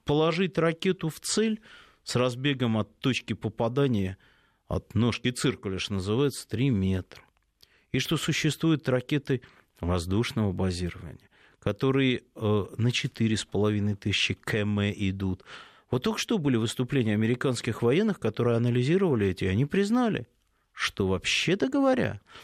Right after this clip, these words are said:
это означает, что Российская Федерация в случае, если Соединённые Штаты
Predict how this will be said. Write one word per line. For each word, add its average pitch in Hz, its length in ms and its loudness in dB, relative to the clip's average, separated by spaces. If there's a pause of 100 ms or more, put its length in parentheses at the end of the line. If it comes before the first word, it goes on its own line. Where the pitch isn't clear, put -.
(160)
это 104 240 0
означает, 127 580 0
что 80 800 -4
Российская 147 540 0
Федерация 101 720 -4 (560)
в - 80 -20
случае, 180 420 0
если 107 340 0
Соединённые 123 560 0
Штаты 92 600 -6